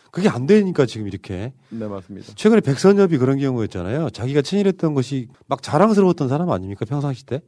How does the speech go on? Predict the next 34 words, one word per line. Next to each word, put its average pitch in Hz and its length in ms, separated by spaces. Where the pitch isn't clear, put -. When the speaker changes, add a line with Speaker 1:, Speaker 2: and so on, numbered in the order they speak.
Speaker 2:
뭐 160 160
어쩔 185 180
수 170 80
없었다라고 123 920
하는 123 200
게 160 160
일반적인 107 840
거죠. 92 300
상황, 170 380
시대 196 260
상황에 165 380
모든 110 280
걸 110 100
맡기는. 98 560
그럼 127 160
시대 185 200
상황에 170 220
모든 123 240
걸 135 120
맡기면 120 380
인간은 127 320
뭐냐 107 220
이거죠. 95 320
인간의 113 380
Speaker 1:
예. - 40
Speaker 2:
의지, 107 460
Speaker 1:
예. 92 280
Speaker 2:
인간의 110 380
정신, 104 400
자유의지는 117 480
어디 98 140
갔냐 104 220
이런, 95 300
이렇게 95 420